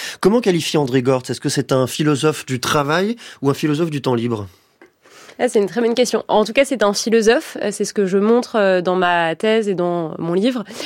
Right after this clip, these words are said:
Speaker 2: Euh, c'est-à-dire qu'il a pensé toute une cohérence, euh, de, de tous ces textes, euh, donc qui s'étendent des années cinquante, euh, jusqu'aux années deux mille. Euh, et on pourrait dire que, euh, moi, moi, j'interprète son œuvre en disant que, euh, son problème principal, c'est l'aliénation,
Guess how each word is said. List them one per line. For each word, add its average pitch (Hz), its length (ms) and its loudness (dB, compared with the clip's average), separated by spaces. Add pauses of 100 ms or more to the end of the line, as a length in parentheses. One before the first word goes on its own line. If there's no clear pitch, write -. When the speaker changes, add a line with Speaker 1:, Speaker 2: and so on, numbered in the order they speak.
(200)
Speaker 2:
Euh, 185 300 4
c'est-à-dire 196 340 0
qu'il 185 340 0
a 165 120 0
pensé 185 320 -6
toute - 220 -12
une 202 120 0
cohérence, 247 800 2
euh, 180 400 2
de, 160 240 -4
de 151 140 -8
tous 214 160 -8
ces 208 180 -4
textes, 214 420 -2 (440)
euh, 175 160 2
donc 185 220 0
qui - 100 -14
s'étendent 202 300 0
des 180 160 2
années 180 180 2
cinquante, 214 680 0
euh, 180 180 0
jusqu'aux 196 280 -4
années 185 320 2
deux 170 160 0
mille. 226 360 2 (480)
Euh, 180 480 4
et 196 160 6
on 214 200 2
pourrait 240 340 2
dire 247 460 -2
que, 247 520 2
euh, 185 300 0
moi, 208 180 2 (240)
moi, 226 200 2
j'interprète 208 420 -2
son 208 240 -2
œuvre 240 240 0
en 202 60 -2
disant 196 280 0
que, 220 120 -2
euh, 220 260 2
son 196 140 -6
problème 233 260 0
principal, 226 480 -2
c'est 214 160 -2
l'aliénation, 208 640 0